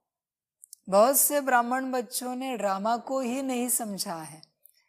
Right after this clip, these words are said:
इसलिए बच्चे बहुत दुखी हैं। कहते कि हमारा मुख्य सब्जेक्ट है ड्रामा,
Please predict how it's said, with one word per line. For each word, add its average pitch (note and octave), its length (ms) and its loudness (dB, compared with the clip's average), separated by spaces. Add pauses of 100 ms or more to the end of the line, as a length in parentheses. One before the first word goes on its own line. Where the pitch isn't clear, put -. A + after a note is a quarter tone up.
(380)
इसलिए B3+ 360 0
बच्चे C4 420 0
बहुत A#3 280 2
दुखी F#3+ 440 -10
हैं। E3+ 340 -16 (1500)
कहते F#3 300 4
कि B3 100 0
हमारा C4 400 2
मुख्य B3+ 360 -4
सब्जेक्ट B3+ 600 -2
है B3+ 180 -4
ड्रामा, G3+ 500 -2